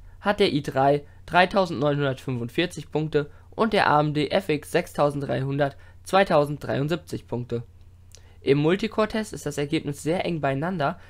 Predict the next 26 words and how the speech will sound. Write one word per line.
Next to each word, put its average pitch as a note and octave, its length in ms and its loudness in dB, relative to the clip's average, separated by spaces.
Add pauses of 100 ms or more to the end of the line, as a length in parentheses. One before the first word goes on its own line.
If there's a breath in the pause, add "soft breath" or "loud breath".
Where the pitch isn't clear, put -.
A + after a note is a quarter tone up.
(120)
hier G#3 200 2
führt F3+ 240 -8
sogar C#3 200 -2
der B2+ 120 -2
Intel-Core-Prozessor E3 1120 -2 (340 loud breath)
mit - 220 -4
achttausendzweihundertachtundsiebzig D3+ 1600 -2
Punkte, F#3 420 -2 (240 loud breath)
während G#3 340 4
der E3 120 2
F D#3 140 0
X D3+ 160 -4
sechstausenddreihundert C#3 960 -2 (320 loud breath)
achttausendeinhundertzweiundvierzig D#3 1500 0
Punkte B2 300 -4
hat. A#2+ 180 -6 (1600 soft breath)
Im G#3+ 160 6
Passmarkt, F3 600 -2
C C3+ 260 -4 (380)
P - 140 -8
U-Markt, F3 540 -2 (220 loud breath)
wo D#3 120 -2
alle F3 260 2
Kerne E3+ 280 -2
genutzt D#3+ 360 -6
werden, D3 260 2